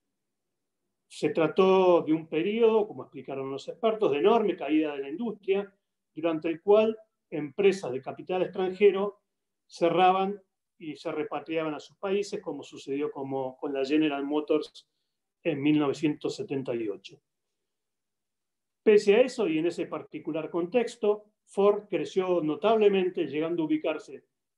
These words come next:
durante el transcurso, de, durante el transcurso de la dictadura, esto es en los años, eh, mil novecientos setenta y nueve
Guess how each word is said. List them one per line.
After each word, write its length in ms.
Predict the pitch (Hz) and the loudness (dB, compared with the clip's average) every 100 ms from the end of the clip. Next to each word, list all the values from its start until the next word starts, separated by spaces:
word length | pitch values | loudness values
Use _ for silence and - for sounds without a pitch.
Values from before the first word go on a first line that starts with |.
| _ | _
durante 500 | 151 143 151 151 151 | -12 -6 -4 -4 -4
el 80 | 143 | -6
transcurso, 580 | 156 151 226 226 - 185 | -6 -4 2 2 2 -10
de, 240 | 147 135 135 | -4 -2 0
durante 340 | 151 156 156 | 0 0 0
el 80 | 147 | 0
transcurso 520 | 175 135 - 233 - | -2 -2 -2 -2 0
de 80 | 147 | 2
la 100 | 147 | 2
dictadura, 680 | 143 160 196 214 196 196 _ _ _ _ _ - | 0 2 4 6 4 0 _ _ _ _ _ -10
esto 300 | 101 165 151 | -8 0 0
es 160 | 151 | 0
en 80 | 151 | -6
los 160 | 139 - | -6 -2
años, 680 | 156 156 147 - - - _ _ _ _ _ _ _ - | 2 2 0 -8 -18 -20 _ _ _ _ _ _ _ -6
eh, 380 | 151 131 117 113 | -4 -2 -6 -2
mil 180 | 147 160 | 2 4
novecientos 440 | 156 - 165 190 | 2 2 0 -2
setenta 420 | 170 147 147 143 | -2 -2 -2 0
y 60 | 147 | 0
nueve 460 | 156 156 135 - | 4 4 2 -2